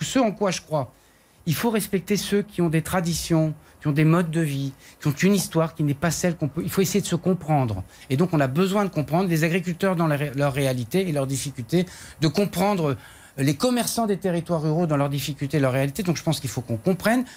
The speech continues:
Par ailleurs, on a fait depuis cinq ou six ans, au travers des maisons France Service, au travers d'un certain nombre de dispositifs, à travers de ce qu'on a fait au travers de France Relance, un certain nombre de choses.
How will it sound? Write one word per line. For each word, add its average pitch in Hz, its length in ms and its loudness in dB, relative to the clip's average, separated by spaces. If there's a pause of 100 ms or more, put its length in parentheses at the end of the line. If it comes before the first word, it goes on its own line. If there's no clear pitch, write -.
(180)
Par 160 140 2
ailleurs, 170 200 2
on 139 100 0
a 131 80 0
fait 135 160 -4
depuis 113 220 -6
cinq 107 260 0
ou - 40 -2
six 120 260 -2
ans, 135 140 4
au 117 40 0
travers 117 300 0
des 117 80 0
maisons 113 220 0
France 143 240 0
Service, 170 540 -2 (340)
au 139 80 -2
travers 143 260 2
d'un 135 80 0
certain 175 300 0
nombre 170 180 2
de 135 80 -2
dispositifs, 131 840 -2
à 127 80 0
travers 143 280 2
de 139 60 0
ce - 80 -4
qu'on 165 120 2
a 170 60 4
fait 175 140 -2
au 156 80 0
travers 135 300 -2
de 117 140 -4
France 147 320 -2
Relance, 147 320 0 (260)
un 139 80 0
certain 156 240 0
nombre 151 100 2
de 139 40 -4
choses. 202 100 -2